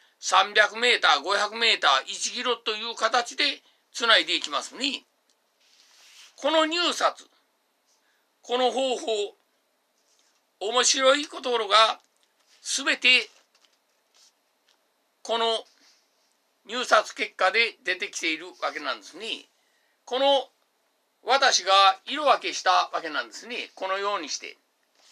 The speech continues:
ね。皆さん、ね、色分けしていますね。すべて、これ企業名ですね。こちら、会社名。入札した会社名。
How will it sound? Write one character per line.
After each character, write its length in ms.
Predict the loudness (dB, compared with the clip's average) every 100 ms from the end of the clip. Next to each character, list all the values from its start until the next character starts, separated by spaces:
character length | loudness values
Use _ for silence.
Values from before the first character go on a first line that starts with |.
| -2
ね。 240 | -2 -2 _ _ _
皆 180 | 0 0
さ 240 | 2 -2 -6 _ _
ん、 20 | 0
ね、 240 | 2 2 _
色 200 | 2 6
分 220 | 6 4
け 40 | 0
し 60 |
て 100 | -2
い 60 | -6
ま 120 | -8
す 120 | -10
ね。 260 | -6 -4 -6 -12
す 240 | -8 0
べ 140 | 2
て、 320 | 4 4 2 -4 _ _ _ -4
こ 120 | 2
れ 100 | 2
企 260 | 2 -4 4
業 220 | 6 8
名 180 | 6 6
で 100 | 2
す 120 | 0
ね。 240 | -2 -2 -2
こ 140 | -4
ち 140 | 2
ら、 240 | 4 4 2 _ _ _ _ 0
会 200 | 2 6
社 160 | 6
名。 240 | 6 2 -2 _ _ _ _ _
入 200 | -4 0
札 280 | 2 2 0
し 60 | 2
た 300 | 4 4 0 _
会 180 | -2 2
社 140 | 2
名。 240 | 2 0